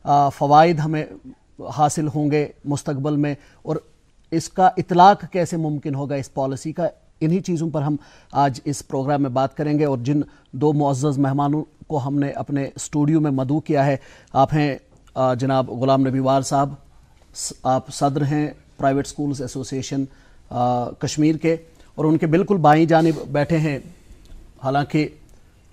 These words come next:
ये कोई मोहताज तारुफ मेहमान नहीं है, लेकिन फिर भी आपकी, अ, इत्तला के लिए बताता चलूँ कि प्रोफेसर हमीद नसीम रफ़ी आबादी साहब,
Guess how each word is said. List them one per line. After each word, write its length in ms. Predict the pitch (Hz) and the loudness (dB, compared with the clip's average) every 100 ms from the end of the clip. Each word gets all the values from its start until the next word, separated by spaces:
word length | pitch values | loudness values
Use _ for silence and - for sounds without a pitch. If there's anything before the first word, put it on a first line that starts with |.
| - - - - - - - | -20 -20 -20 -20 -20 -20 -10
ये 440 | 131 127 135 135 | -4 0 0 0
कोई 460 | 127 139 139 131 - - | -2 -2 0 -2 -6 -4
मोहताज 380 | 131 127 143 135 | -2 0 0 -2
तारुफ 500 | 143 139 135 143 - | -2 -2 -2 -4 -6
मेहमान 360 | 147 131 131 131 | -4 -2 -2 -2
नहीं 260 | 127 151 | 0 0
है, 160 | 151 123 - 131 | 0 -2 -8 -6
लेकिन 180 | 131 | -4
फिर 160 | 127 151 | -2 0
भी 100 | 156 | 2
आपकी, 480 | 139 - - 139 - - - - | 2 0 -6 -8 -8 -16 -18 -12
अ, 60 | 127 - | -10 -8
इत्तला 300 | 143 151 151 | -6 -4 -4
के 140 | 151 | -4
लिए 140 | 139 135 | -6 -6
बताता 360 | 123 135 143 | -4 -4 -4
चलूँ 280 | 139 147 151 | -6 -6 -6
कि 100 | 151 | -8
प्रोफेसर 580 | 139 135 123 135 - 151 - - - - | -10 -8 -6 -6 -6 -6 -10 -20 -12 -4
हमीद 400 | 135 151 147 147 | 2 2 2 -4
नसीम 300 | 127 143 139 - - | -4 -4 -6 -10 -10
रफ़ी 300 | 139 135 143 | -6 -4 -2
आबादी 360 | 135 127 131 135 | -2 -2 -2 -2
साहब, 260 | 143 123 | -2 -2